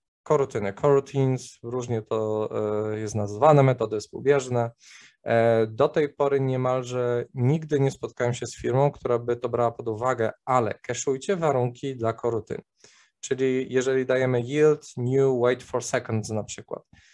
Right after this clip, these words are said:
to to yield new tworzy nowy obiekt na starcie. E, więc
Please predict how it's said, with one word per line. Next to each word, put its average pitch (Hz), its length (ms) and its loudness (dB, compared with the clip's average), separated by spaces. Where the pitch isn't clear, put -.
to 117 160 0
to 117 200 -2
yield 123 400 0
new 135 320 0
tworzy 127 360 -2
nowy 117 260 0
obiekt 110 300 -2
na 120 100 0
starcie. - 380 -4
E, 117 300 2
więc 127 680 -2